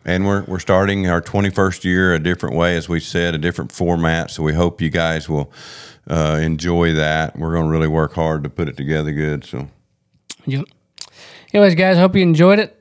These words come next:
Speaker 2: Um, again, let us know in the comments kinda what your season's been like. Um, Jeff got him a new coffee mug that's got a
Speaker 1: Was
Speaker 2: speaker built into the bottom of it.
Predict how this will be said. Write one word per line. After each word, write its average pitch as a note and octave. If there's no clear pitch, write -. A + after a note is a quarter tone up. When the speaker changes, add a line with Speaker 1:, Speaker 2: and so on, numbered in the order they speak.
Speaker 2:
Um, D3+
again, D#3
let E3
us D3+
know E3
in D#3+
the D3
comments D#3+
kinda D#3
what D3+
your D3+
season's D3
been D#3
like. D#3
Um, C3+
Jeff D3+
got D3+
him C#3+
a C3+
new C#3
coffee D#3+
mug D3+
that's C#3
got D3
a C#3
Speaker 1:
Was C3+
Speaker 2:
speaker E3+
built E3
into D#3+
the D3+
bottom D#3+
of D#3+
it. -